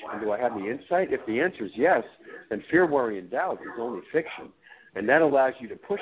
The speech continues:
that pause button and allows you to, to choose a different response.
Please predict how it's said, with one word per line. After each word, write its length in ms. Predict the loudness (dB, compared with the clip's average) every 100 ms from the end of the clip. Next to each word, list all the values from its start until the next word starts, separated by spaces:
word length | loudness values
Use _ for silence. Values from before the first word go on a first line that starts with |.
| -4
that 240 | -6 -4
pause 200 | -4 -4 -6
button 320 | -8 -6 -8 -14 -20 -20 -20 -20 _
and 120 | -2
allows 340 | 4 6 6 4
you 140 | -4 -8
to, 140 | -8 -8
to 200 | -8 -6 -4
choose 220 | -2 -2 -4
a 180 | -4
different 280 | -4 -4 -6
response. 580 | -6 -10 0 0 0 -4